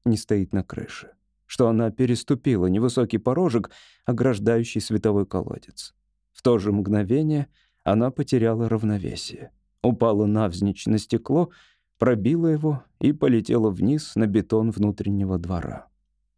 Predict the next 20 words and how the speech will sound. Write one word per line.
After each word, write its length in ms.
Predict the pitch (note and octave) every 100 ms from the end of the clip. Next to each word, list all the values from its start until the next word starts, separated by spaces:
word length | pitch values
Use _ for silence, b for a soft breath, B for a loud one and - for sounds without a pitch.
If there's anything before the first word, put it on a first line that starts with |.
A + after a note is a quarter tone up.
| _ _ _
И 80 | A2+
даже 340 | C3+ C3+ D3 -
крик 400 | D3 D3+ G#2 -
ее 340 | G2 G#2+ A2+
был 220 | G2+ B2 A2
тихим 480 | - E3 C3 A#2
жалобным 520 | G#2 C3+ A#2+ G#2+ B2 A#2+
звуком, 500 | D3 G3 C#3 B2 b b b b
исторгнутым 840 | D3 C3 E3 F3 E3 D#3 E3+ D#3+
тихой, 580 | B2 C3 D#3 - D3+ - -
достойной 640 | F#2+ C3 - A#2 B2+ B2
жалости 640 | A#2 G#2+ G#2 G2+ - A2 - _
женщиной. 800 | G2+ F2+ D2+ - - - - - _ _ _ -
В 160 | F#2+
нем 240 | A2+ A#2+ G#2
звучала 540 | G#2+ C3 - B2+ A2+
скорее 460 | A2+ - A#2 A#2 A2+
жалоба, 720 | G#2+ C#3+ A2 E2 E2+ - - _
нежели 440 | G#2 G2+ F2+ F#2+
страх. 600 | F#2+ - - C2 - -